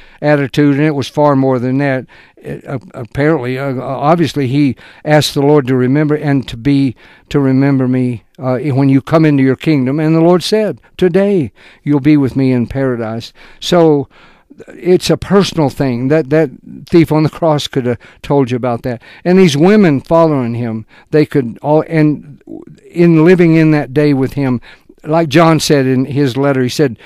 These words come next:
"Three years we watched him, uh, like a theater." Uh, we get up in the morning, wa-, and, uh, th-, they were on the road a lot,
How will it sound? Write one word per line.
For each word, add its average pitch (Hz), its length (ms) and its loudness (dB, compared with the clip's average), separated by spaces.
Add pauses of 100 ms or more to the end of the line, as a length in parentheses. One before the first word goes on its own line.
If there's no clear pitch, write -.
(120)
"Three 208 240 0
years 156 440 2
we 135 100 -2
watched 139 440 -4
him, 113 200 -6 (580)
uh, 123 380 -2
like 135 280 -4
a 120 300 -2 (380)
theater." 131 640 2 (280)
Uh, 127 260 -4
we 131 100 -6
get 156 160 2
up 147 100 -2
in 156 60 -2
the 135 80 0
morning, 147 300 2
wa-, 143 120 0
and, 139 480 -2
uh, 127 360 -12
th-, 127 220 -12
they 139 320 -2
were 120 200 -6
on 147 160 0
the 131 80 0
road 151 260 2
a 120 100 -4
lot, 165 320 0